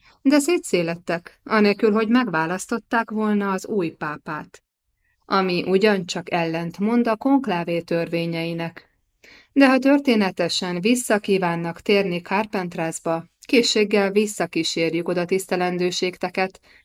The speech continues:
zárt kocsiban, megfelelő kísérettel."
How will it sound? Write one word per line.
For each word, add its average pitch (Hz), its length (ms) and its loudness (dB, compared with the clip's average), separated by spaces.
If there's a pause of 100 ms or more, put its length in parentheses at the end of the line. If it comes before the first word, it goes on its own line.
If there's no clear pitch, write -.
zárt 247 440 2
kocsiban, 165 800 -6
megfelelő 156 600 -2
kísérettel." 160 1040 -8